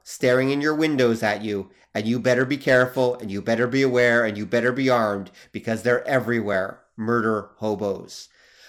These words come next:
Or at least they're everywhere if you're playing a role-playing game.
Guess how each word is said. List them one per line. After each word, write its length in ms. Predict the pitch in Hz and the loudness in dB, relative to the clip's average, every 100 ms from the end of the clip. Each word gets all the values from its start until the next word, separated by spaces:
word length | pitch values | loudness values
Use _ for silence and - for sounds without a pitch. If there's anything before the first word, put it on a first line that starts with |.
| - - | -10 -2
Or 100 | 185 | -2
at 80 | |
least 240 | 202 233 - | 2 0 2
they're 180 | 208 180 | 0 4
everywhere 480 | 160 214 202 175 151 | 4 4 4 4 4
if 160 | 139 139 | 2 -2
you're 80 | |
playing 240 | 143 151 143 | -2 0 0
a 60 | |
role-playing 500 | 123 127 123 113 104 98 | 4 4 4 0 -4 -4
game. 260 | 98 92 | -8 -10